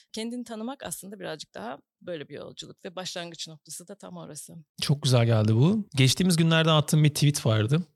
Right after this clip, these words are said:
Speaker 2: Hatta bölüm öncesinde Özgenç bir şeyin alıntısını not etmedi falan diyordum ama aklıma geldi şu anda anlattığımda. <laughs> Sevindim o yüzden. Şöyle demiştin, "Yani sen şu anki halin sensin. Geçmişten itibaren getiren", tam tabii söyleyemiyorum ama
Speaker 1: Hı hı.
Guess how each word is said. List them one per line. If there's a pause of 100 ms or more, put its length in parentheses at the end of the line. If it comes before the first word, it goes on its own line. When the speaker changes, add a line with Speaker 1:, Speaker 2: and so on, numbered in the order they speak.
(340)
Speaker 2:
Hatta
bölüm
öncesinde
Özgenç
bir
şeyin
alıntısını
not
etmedi
falan
diyordum
ama
aklıma
geldi
şu
anda
anlattığımda.
<laughs>
Sevindim
o
yüzden. (1080)
Şöyle
demiştin, (200)
"Yani
sen
şu
anki
halin
sensin.
Geçmişten
itibaren
getiren",
tam
tabii
söyleyemiyorum
ama
Speaker 1:
Hı
hı.